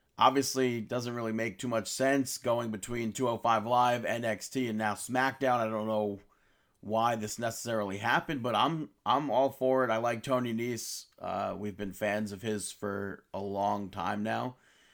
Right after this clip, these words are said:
and it was just cool to see him face Matt Riddle. Um, afterwards, though, Matt Riddle called King Corbin out. King Corbin showed up and told Matt Riddle after the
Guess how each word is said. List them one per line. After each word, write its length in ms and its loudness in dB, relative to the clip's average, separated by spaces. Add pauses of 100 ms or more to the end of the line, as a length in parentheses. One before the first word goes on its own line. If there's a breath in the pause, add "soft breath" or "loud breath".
(180 soft breath)
and 220 6
it 80 0
was 160 0
just 300 -10
cool 160 0
to 100 -4
see 220 2
him 160 0
face 280 2
Matt 280 2
Riddle. 400 0 (500)
Um, 500 0
afterwards, 520 4
though, 180 6
Matt 280 4
Riddle 240 6
called 480 4
King 300 0
Corbin 460 6
out. 420 8 (540 soft breath)
King 200 2
Corbin 400 6
showed 360 6
up 360 8 (240)
and 220 0
told 420 4
Matt 300 4
Riddle 560 6
after 340 2
the 380 0